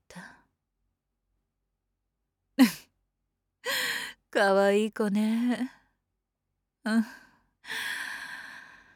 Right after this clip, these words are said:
すごく良かったでしょ？私の指テ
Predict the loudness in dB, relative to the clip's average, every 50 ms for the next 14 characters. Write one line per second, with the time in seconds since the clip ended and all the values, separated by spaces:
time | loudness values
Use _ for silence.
0 | _ _ _ _ _ _ _ -6 -4 2 4 8 8 10 8 8 6 0 -4 -4
1 | -4 -4 -4 -8 -10 -8 _ -12 -12 -12 -10 -8 -8 -8 -8 -8 -10 -14 -14 -16
2 | -20 -20 -20 _ _ _ _ _ _ _ _ _ _ _ _ _ _ _ _ _
3 | _ _ _ _ _ _ _ _ _ _ _ _ _ _ _ _ _ _ 4 4
4 | 4 4 0 -6 -8 -6 -6 -6 -6 -6 -8 -8 -8 -10 -10 -8 -6 -6 -6 -6
5 | -6 -8 -10 -10 _ -16 -18 -18 -18